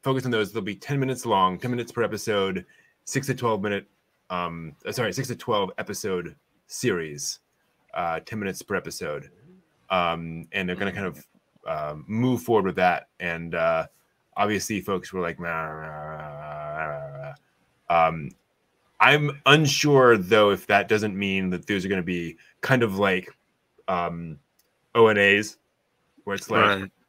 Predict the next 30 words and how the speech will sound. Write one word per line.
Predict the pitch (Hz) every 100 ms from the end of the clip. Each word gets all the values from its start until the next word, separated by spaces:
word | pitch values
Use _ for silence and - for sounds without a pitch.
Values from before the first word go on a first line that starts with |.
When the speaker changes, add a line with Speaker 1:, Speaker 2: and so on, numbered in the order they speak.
| _ _ _ _ _ _ _
Speaker 1:
"We're | 120 127
just | 127 127
gonna | 135 117
throw | 98 - 143 135
this | 127 123
together | - 113 110 110 101
'cause | 110
it's | 107 -
inexpensive | 110 101 - 104 107
and | 98
an | 104
easy | 101 101
way | 98 95
of | 90
kind | 104
of | 90
keeping | 104 104
this | 95
show | 92 95
going." | 92 156 139 110 98 92 - - _ _ -
Um, | 101 98 90 92
it's | 117 113
not | 123 113
meant | 110 113 110 -
to | 113
be | 98 101 92
a | 90
full-scale | - 101 92 - 104
anime | 104 123 151
Speaker 3:
Right. | 175